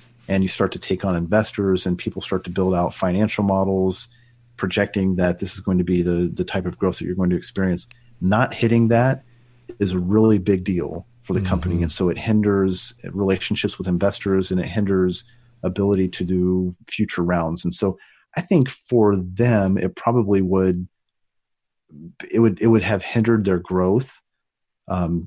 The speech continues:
Speaker 1: definitely, which is almost like losing revenue because, you know, you're projecting, you know, if you're,
Speaker 2: Right.
Speaker 1: if you're basing financial projections on growth, that probably would have been the biggest threat.
Speaker 2: Okay. So, so growth is job one, and they would be,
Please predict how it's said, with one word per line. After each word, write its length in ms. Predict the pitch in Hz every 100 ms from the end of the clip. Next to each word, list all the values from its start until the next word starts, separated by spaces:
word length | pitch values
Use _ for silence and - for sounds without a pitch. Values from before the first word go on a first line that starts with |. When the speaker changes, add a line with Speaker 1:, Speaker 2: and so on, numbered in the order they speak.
| 101
Speaker 1:
definitely, 600 | 117 113 98 - 82 82
which 260 | 85 127
is 240 | - 110 -
almost 320 | - 151 113 104
like 180 | 98
losing 320 | 104 95 87 87
revenue 340 | 87 87 85
because, 280 | 90 90 85
you 80 | 87
know, 80 |
you're 120 | 82 85
projecting, 800 | - 180 127 - 82 78 80 - -
you 60 |
know, 60 | 85
if 60 |
you're, 100 | 82
Speaker 2:
Right. 200 | 87 - - -
Speaker 1:
if 60 |
you're 100 | -
basing 280 | 90 87 -
financial 420 | - 90 82 -
projections 420 | - - 78 -
on 80 | -
growth, 240 | 82 82 - - - _
that 340 | 120 123 - -
probably 380 | - 117 101
would 200 | 95 95
have 180 | - 90
been 140 | 95 87
the 60 |
biggest 400 | 73 80 76 -
threat. 300 | - 67 67 - _ -
Speaker 2:
Okay. 340 | 92 - 107 - -
So, 300 | - 90 107 -
so 120 | 101
growth 360 | 90 120 -
is 100 | 120
job 380 | - 110 107 104
one, 340 | 98 87 82 80 85 - - - - - - -
and 220 | - 90 90
they 160 | 92
would 240 | 90 90 92
be, 400 | 92 87 87